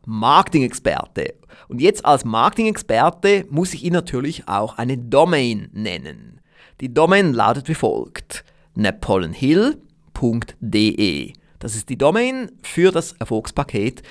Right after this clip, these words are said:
die großen dreizehn Erfolgsgesetze. Napoleon Hill, H I L L Punkt D E. Und ich habe noch etwas weiteres für Sie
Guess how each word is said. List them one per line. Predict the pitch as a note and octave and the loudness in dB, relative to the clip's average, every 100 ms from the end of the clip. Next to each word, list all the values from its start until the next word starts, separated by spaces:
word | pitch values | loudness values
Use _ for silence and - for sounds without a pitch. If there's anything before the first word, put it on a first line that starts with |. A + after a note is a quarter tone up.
| - - | -20 -6
die | A#2+ | -6
großen | - G#2+ A#2+ - G3 G3 - | -4 2 2 4 2 0 -4
dreizehn | - G2 F#2+ - B2 B2+ - - | -8 -6 -6 -2 -2 -2 -4 -4
Erfolgsgesetze. | A2 A2 D3+ D3+ - - A2 F2+ - D#2 - - _ _ - | -4 4 4 4 -4 -4 -6 -6 -8 -8 -10 -14 _ _ -10
Napoleon | A2+ G2+ A#2 A#2 C#3 G#3 C#4+ C#4+ - _ _ _ _ _ _ _ _ _ _ | -8 -6 -4 0 4 2 0 -8 -12 _ _ _ _ _ _ _ _ _ _
Hill, | D#3+ G#3 B3 - | 0 0 0 -8
H | - C3+ - | 0 0 2
I | B2 A#2 - | -2 -8 -8
L | F#2+ G2+ | -6 -2
L | D#3 A3 D4 - _ _ _ _ | 4 6 4 -8 _ _ _ _
Punkt | - B2 B2 - - | -4 -4 -4 -12 -14
D | A2 G#2+ | -4 -2
E. | F2+ A2 E2+ - - _ _ _ _ _ _ _ _ - | 0 0 -2 -10 -20 _ _ _ _ _ _ _ _ 4
Und | G#3 C4 C#4 - _ - | 6 6 -2 -8 _ -4
ich | D3+ | 2
habe | C#3 | 2
noch | B2+ - B2+ | 2 -2 -8
etwas | A#2+ - G#2 | -8 -6 2
weiteres | E3 B3 - A3+ - | 2 2 2 2 2
für | C3+ | -6
Sie | - G3 | -8 -8